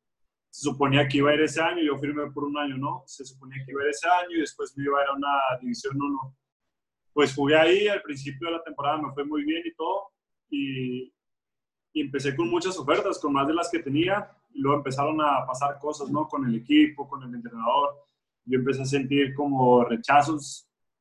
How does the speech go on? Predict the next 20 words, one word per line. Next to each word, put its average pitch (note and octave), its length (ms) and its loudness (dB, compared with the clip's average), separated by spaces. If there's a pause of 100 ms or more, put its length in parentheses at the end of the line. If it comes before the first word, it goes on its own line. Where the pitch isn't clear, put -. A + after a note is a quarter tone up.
racistas, D3+ 760 2
por D3 120 -2
así C3+ 160 -2
decirlo. E3 340 0
Era D#3 160 2
en D3+ 200 0
una, D3+ 380 -2 (600)
pues, C#3 180 -2
un D#3+ 140 2
estado - 500 4
que D#3 60 0
había D3 260 4
pura E3 320 4
gente D#3+ 260 -4
blanca, D3 380 -2
¿no? D3+ 100 -2
Era D3+ 140 0
el D3 60 -2
único D#3 360 -4
mexicano, C#3 600 -4